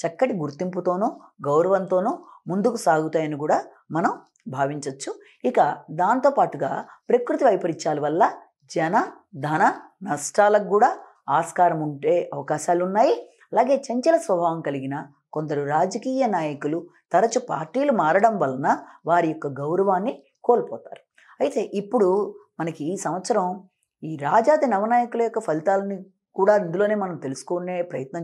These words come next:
చేసినప్పుడు రాజు ఎప్పుడైతే బుధుడయ్యాడో వ్యాపారస్తుల పాత్ర, వ్యాపారాల పాత్ర అభివృద్ధి చెందుతుంది. ఇక శుక్రుడు మంత్రి అవ్వడం వల్ల వివేకంగా ఆలోచనలు బాగుంటాయి. స్త్రీలు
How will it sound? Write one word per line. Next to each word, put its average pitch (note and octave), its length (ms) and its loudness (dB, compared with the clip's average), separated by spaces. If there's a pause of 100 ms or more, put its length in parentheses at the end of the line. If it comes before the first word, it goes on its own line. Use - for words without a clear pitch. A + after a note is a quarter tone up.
చేసినప్పుడు C3 480 -8 (580)
రాజు A3+ 320 6
ఎప్పుడైతే A#3+ 480 2
బుధుడయ్యాడో D#3+ 640 0 (340)
వ్యాపారస్తుల A#3+ 600 4
పాత్ర, - 360 -2 (320)
వ్యాపారాల G#3+ 540 4
పాత్ర C#3 320 0 (400)
అభివృద్ధి G3 360 2
చెందుతుంది. C#3+ 560 -2 (340)
ఇక G#3 160 0 (380)
శుక్రుడు A3 420 0 (380)
మంత్రి G#3+ 440 -4
అవ్వడం G3+ 380 2
వల్ల C3+ 400 0 (720)
వివేకంగా A3 640 4 (280)
ఆలోచనలు F3+ 680 2
బాగుంటాయి. G3 540 2 (300)
స్త్రీలు G#3+ 400 -2